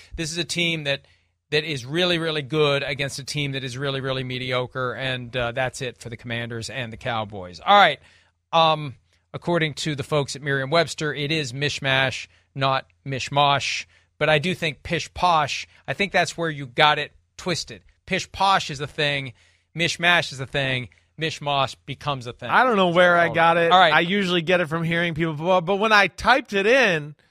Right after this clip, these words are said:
Speaker 2: it said, "What is a mishmash?" And it said, "A confused mess, a hodgepodge, a jumble." So it's in there somewhere. Somebody's saying it. If Google brings it up and it says it, like, there's gotta be something there.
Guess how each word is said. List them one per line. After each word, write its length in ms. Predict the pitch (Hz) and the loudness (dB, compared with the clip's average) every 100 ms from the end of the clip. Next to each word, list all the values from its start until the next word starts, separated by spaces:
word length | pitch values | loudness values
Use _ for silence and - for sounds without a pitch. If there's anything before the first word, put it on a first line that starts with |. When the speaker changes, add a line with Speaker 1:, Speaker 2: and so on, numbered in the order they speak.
| _ _ _ _ | _ _ _ _
Speaker 2:
it 220 | 190 196 | -2 -2
said, 480 | - 226 254 226 180 156 | 0 4 6 6 4 4
"What 220 | 190 226 | 4 6
is 160 | 214 | 4
a 80 | 185 | 2
mishmash?" 800 | 180 240 277 - 170 151 139 147 | 0 0 -2 0 4 4 2 -2
And 100 | 175 | -4
it 100 | 190 | -4
said, 200 | - 226 | 0 0
"A 60 | 214 | 0
confused 640 | 220 196 - 220 240 185 | -4 -8 -4 -2 -2 0
mess, 400 | 190 196 226 - - | 4 4 4 -2 -2
a 120 | 170 | 0
hodgepodge, 800 | - 196 208 190 196 185 190 196 | 4 6 4 2 4 6 6 2
a 100 | 214 | 0
jumble." 540 | 208 294 226 131 98 _ _ _ | 4 2 2 -2 -4 _ _ _
So 460 | - 196 190 175 156 - _ _ _ | -4 2 4 2 0 -8 _ _ _
it's 260 | 185 208 185 | 0 2 2
in 200 | 302 311 | 2 4
there 240 | 226 170 | 4 4
somewhere. 520 | - 247 262 185 156 | 4 4 6 4 2
Somebody's 480 | 156 269 320 269 175 | 4 4 4 0 -2
saying 460 | - 277 277 196 220 | 2 4 6 2 2
it. 60 | |
If 160 | 226 156 | 0 0
Google 340 | 180 285 254 | 2 2 2
brings 360 | 196 214 233 175 | 2 2 2 0
it 80 | 196 | 4
up 260 | 269 233 | 6 4
and 80 | 190 | 2
it 120 | 170 | -6
says 360 | - 277 320 202 | 2 6 6 6
it, 240 | 165 175 | 0 0
like, 200 | 175 190 | 2 2
there's 120 | 196 202 | 2 2
gotta 180 | 277 202 | 2 2
be 80 | |
something 520 | 147 - 269 302 165 135 | -2 4 4 4 -2 -2
there. 380 | 127 113 117 | 0 0 -4